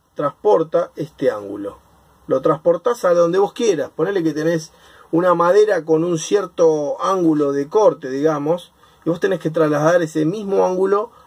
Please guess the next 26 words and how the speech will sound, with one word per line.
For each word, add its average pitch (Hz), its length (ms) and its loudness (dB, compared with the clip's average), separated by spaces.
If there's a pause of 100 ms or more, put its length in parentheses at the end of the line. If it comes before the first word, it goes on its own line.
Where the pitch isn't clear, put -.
a 131 120 0
otra 156 380 0
parte. 131 400 -2
Bien, 190 300 -2
acá 131 200 -4
lo 202 120 -2
tenés 170 200 -2
guardado. 165 560 2
Vos 196 200 -2
memorizás, 180 1040 0 (420)
memorizás 175 1040 0 (340)
el, 123 1040 -2 (120)
memorizás 151 760 -2
el, 127 320 -4
el 156 200 0
ángulo 214 360 0
que 165 80 -4
vos 165 140 0
quieras. 170 500 -2 (1400)
¿Entendés? 160 480 -4 (140)
Memorizás 135 500 -2
el 170 60 0
ángulo 180 300 0
que 165 60 -2
vos 165 120 -2
quieras 175 460 0